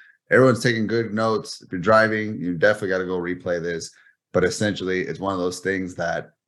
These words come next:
I bet a lot of people are raising their hand. I know there's many of these that I'm raising my hand, that I'm an offsite owner and there's things I can do better to set expectations. But I would say, hey guys,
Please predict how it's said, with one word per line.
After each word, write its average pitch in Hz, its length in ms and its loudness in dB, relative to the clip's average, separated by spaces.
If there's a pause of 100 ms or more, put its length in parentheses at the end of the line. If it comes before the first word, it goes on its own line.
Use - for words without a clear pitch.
(440)
I 95 60 2
bet 92 240 4
a 80 40 0
lot 92 240 0
of 95 80 -6
people 92 220 -4
are 85 60 -2
raising 92 280 -2
their 78 160 -6
hand. 98 220 0
I 90 80 2
know 101 160 -2
there's 95 160 -6
many 104 240 -2
of 98 80 -4
these 107 220 0
that 95 100 2
I'm 113 220 6
raising 95 240 -2
my 80 140 -6
hand, 82 400 -10
that 80 260 -2
I'm 101 220 0
an 95 80 -4
offsite 95 560 -2
owner 90 280 -4
and 82 120 -6
there's 85 200 -8
things 92 220 -6
I 87 160 0
can 92 180 -6
do 80 220 -6
better 78 320 -6
to 71 120 -10
set 73 280 -6 (300)
expectations. 80 920 -8 (500)
But 87 120 4
I 87 80 4
would 90 120 -2
say, 90 200 -2
hey 113 200 0
guys, 92 440 0